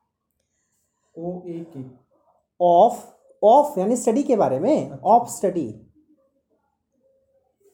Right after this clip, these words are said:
Speaker 1: ये भी फ्रांस-, इसका, फ्रांसिस बेकन
Speaker 2: हाँ,
Speaker 1: का।
Speaker 2: फ्रांसिस बेकन का है।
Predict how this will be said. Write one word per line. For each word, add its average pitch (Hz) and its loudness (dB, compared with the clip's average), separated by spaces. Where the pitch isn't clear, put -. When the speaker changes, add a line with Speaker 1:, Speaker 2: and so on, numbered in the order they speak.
Speaker 1:
ये 156 -16
भी 185 -18
फ्रांस-, 180 -14
इसका, 135 -16
फ्रांसिस 160 -18
बेकन 147 -14
Speaker 2:
हाँ, 165 -2
Speaker 1:
का। - -14
Speaker 2:
फ्रांसिस 147 -8
बेकन - -14
का - -20
है। - -20